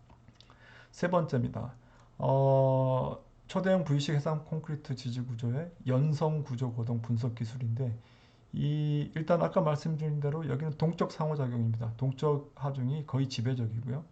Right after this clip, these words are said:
예, 보신 바와 같이 약간 과장되게 했긴 했는데 구조물에 필연적으로 이렇게 대변형이 발생합니다. 여기서 보시면, 어, 이제 해양 외력이 발생하면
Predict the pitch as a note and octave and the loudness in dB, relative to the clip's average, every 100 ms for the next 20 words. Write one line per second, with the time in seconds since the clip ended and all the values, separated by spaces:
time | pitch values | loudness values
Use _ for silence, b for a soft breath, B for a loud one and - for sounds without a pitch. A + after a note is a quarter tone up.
0 | - B2 - B2+ D3+ C#3+ C3+ B2+ A#2 - | -6 -6 -4 -4 -2 0 0 0 -4 -4
1 | A#2 A2+ A#2 B2 B2 C#3 B2+ B2 B2 C#3 | -6 -4 -4 -2 0 0 0 -2 -2 -4
2 | D3 C#3+ D3+ C3 D3 B2 B B B B | -4 -2 -2 -4 -4 -6 B B B B
3 | - C#3+ D#3+ D#3 D3 D#3+ - G3 G#3 G3+ | -6 -2 0 0 0 -2 -2 2 2 2
4 | D3 C#3+ F3+ D#3 - A#2 C#3 D#3 C#3+ B2 | -4 -6 -8 -8 -4 2 2 4 2 0
5 | A#2+ A2+ B2 C#3+ C3+ A#2 A2+ B B - | 0 -4 -2 -2 -2 -6 -10 B B -8
6 | C3 C#3 C#3 C3 B2+ C#3+ C3+ D#3 F3+ B | -4 -2 -2 -4 -2 0 2 0 -4 B
7 | B B - - C3+ C3 C3 C3+ - C#3 | B B -10 -4 0 2 2 0 0 2
8 | C#3 - E3 E3+ C3+ B2+ C#3 C3 A2+ A2+ | 2 0 -2 0 2 0 0 -2 -4 -4
9 | C#3 C3+ D3+ D3+ B2 | -4 -2 -2 0 -2